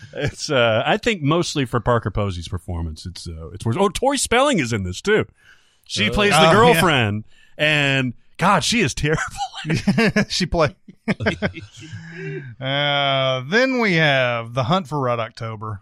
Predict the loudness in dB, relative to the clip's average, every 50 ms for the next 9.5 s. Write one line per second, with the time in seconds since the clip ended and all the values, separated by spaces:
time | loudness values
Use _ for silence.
0 | _ 0 2 4 4 4 4 4 6 6 8 8 8 6 6 4 2 2 2 0
1 | 0 0 0 0 -2 -4 -4 -2 -4 -4 -4 -6 -10 -12 -12 -10 -8 -6 -6 -6
2 | -8 -8 -10 -10 -8 -8 -8 -8 -10 -10 -12 -10 -8 -6 -4 -2 -2 -2 0 0
3 | 0 -2 -2 -4 -8 -10 -8 -8 -8 -8 -10 -10 -8 -6 -6 -6 -6 -4 -4 -2
4 | -2 -2 -2 -2 -2 -2 -2 -4 -6 -10 -14 -16 -20 _ _ _ _ _ _ -4
5 | -4 -2 -2 -2 -4 -4 -4 -4 -4 -4 -4 -4 -6 -6 -6 -8 -6 -4 -4 -2
6 | -2 -4 -4 -6 -6 -6 -4 -4 -4 -4 -4 -4 -6 -8 -10 _ -20 -20 _ _
7 | _ _ -10 -8 -6 -4 -4 -4 -2 -4 -6 -4 -6 -6 -6 -4 -4 -2 -2 -2
8 | -2 -2 -4 -4 -4 -4 -4 -2 -4 -4 -4 -4 -6 -6 -6 -6 -4 -4 -4 -4
9 | -6 -6 -6 -6 -6 -6 -6 -6 -8